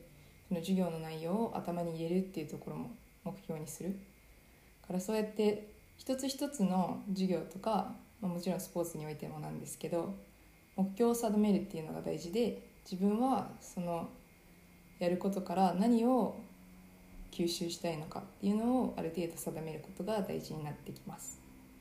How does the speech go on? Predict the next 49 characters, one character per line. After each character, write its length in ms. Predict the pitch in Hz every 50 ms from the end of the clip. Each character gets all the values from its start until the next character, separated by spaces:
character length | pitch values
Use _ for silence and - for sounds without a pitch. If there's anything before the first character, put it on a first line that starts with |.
| - - - - - - - - - - - - - - - - -
そ 120 | - -
れ 100 | 208 208
で、 260 | 196 208 220 214 214
そ 120 | 214 - 214
の 60 | 208
や 120 | 202 202 208
ら 60 | 233
な 140 | 247 285 277
け 120 | - 254
れ 80 | 214 196
ば 100 | 185 170
い 60 | 170
け 140 | 170 - 175
な 80 | 175 165
い 80 | 165 165
こ 100 | - -
と、 320 | - - 175 170 170 - - - - - - - - - - - - -
そ 60 | -
れ 180 | 185 180 175 175
と 400 | 170 - - 185 185 180 - - -
目 140 | 185 185 190
標 220 | - 220 214 214
の 60 | 208
た 60 | 220
め 100 | 220 233
に 100 | 233 208
や 60 | 196 190
っ 20 |
た 120 | - -
方 120 | 196 196 185
が 80 | - - -
い 60 | 190
い 60 | 190
こ 120 | 190 165
と 100 | - -
っ 40 | 156
て 200 | - - - -
い 80 | 160 160
う 60 | 160
の 80 | 165 175
を 260 | 196 220 202 - - - - - - - - - - - - - -
明 160 | 202 220 247
確 240 | 247 269 262 269 247
な 100 | 240 240
ス 80 | 233 -
テ 80 | -
ッ 140 | 240 247 -
プ 80 | - 175
に 180 | 160 156 -